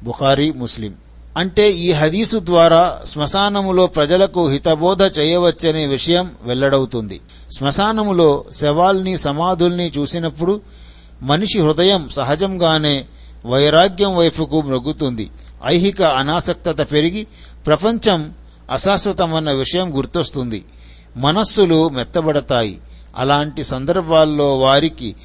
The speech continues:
హితబోధ చేస్తే అతి త్వరగా వారిలో పరివర్తన వచ్చే అవకాశాలున్నాయి. ఈ హదీసులో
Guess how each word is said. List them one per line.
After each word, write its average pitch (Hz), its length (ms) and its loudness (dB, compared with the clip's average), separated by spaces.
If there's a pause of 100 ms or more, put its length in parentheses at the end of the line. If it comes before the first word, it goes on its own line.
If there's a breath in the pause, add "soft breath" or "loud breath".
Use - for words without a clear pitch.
(160 soft breath)
హితబోధ 151 680 -2
చేస్తే 135 460 -2 (300 soft breath)
అతి 135 260 -2
త్వరగా 156 500 0
వారిలో 147 500 2
పరివర్తన 135 720 0
వచ్చే 147 440 -2
అవకాశాలున్నాయి. 117 1000 -2 (360 soft breath)
ఈ 190 120 0
హదీసులో 190 840 2